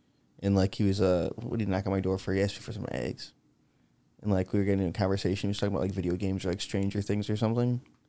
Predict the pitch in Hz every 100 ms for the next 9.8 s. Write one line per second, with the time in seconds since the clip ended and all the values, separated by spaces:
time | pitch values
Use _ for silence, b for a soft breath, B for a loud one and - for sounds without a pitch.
0 | _ 110 110 107 101 101 - - _ _
1 | _ _ _ _ 120 123 110 135 196 -
2 | 123 107 90 82 - - - - 104 76
3 | 67 76 113 - - 120 123 98 92 82
4 | - - _ _ _ _ _ _ _ _
5 | - 107 - 113 - 101 92 98 - 104
6 | 95 98 - 117 98 80 98 - _ _
7 | _ _ _ - - 175 170 - 151 127
8 | 80 92 104 _ _ _ _ 131 120 -
9 | 147 151 131 120 110 101 - -